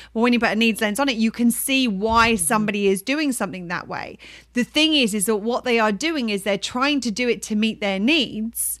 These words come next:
Speaker 1: And in doing so, they are going to cost their own needs because they create a situation in which people do not want to show up.
Speaker 2: Mm-hmm.
Speaker 1: People don't want to be there.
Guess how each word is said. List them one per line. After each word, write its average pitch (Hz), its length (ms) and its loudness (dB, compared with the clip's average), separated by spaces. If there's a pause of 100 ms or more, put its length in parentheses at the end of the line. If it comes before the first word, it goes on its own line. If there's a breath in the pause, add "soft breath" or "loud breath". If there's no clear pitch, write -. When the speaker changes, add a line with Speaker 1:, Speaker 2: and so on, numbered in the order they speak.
(480 soft breath)
Speaker 1:
And 240 160 4
in 226 200 4
doing 302 340 2
so, 202 260 -2
they 214 180 -2
are 214 100 2
going 220 420 2
to 233 180 -4
cost - 640 -8
their 202 340 -2
own 175 360 -4
needs 160 440 -10 (280 loud breath)
because 247 300 0
they 240 140 2
create 254 600 -2
a 269 60 -2
situation 240 880 -2
in 220 200 -2
which 220 300 -2 (480 soft breath)
people 302 380 -2
do 254 260 -2
not 240 300 0
want 226 220 -4
to 208 100 -6
show 185 260 -4
up. - 260 -10 (320)
Speaker 2:
Mm-hmm. 185 180 -16 (580)
Speaker 1:
People 285 260 -2
don't 233 320 2
want 226 260 -4
to 233 100 -4
be 226 280 0
there. 180 360 -4